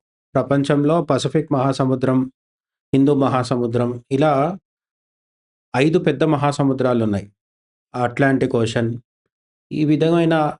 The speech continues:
ఓషన్స్, వ-, మ-, మనం ఓషన్స్ అని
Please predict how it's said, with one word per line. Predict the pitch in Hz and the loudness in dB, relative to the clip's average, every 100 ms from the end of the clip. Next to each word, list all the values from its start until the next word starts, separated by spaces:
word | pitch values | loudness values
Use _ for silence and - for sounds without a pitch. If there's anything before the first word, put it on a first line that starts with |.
| _ _ _ _ _ _ _ _ _ _ _ _ | _ _ _ _ _ _ _ _ _ _ _ _
ఓషన్స్, | 156 165 165 123 - | -2 0 -2 -2 -6
వ-, | - 127 135 120 120 | -6 -4 -2 -2 -4
మ-, | 123 123 | -4 -2
మనం | 131 135 | 0 2
ఓషన్స్ | 131 139 165 156 | 2 0 0 0
అని | 147 | 0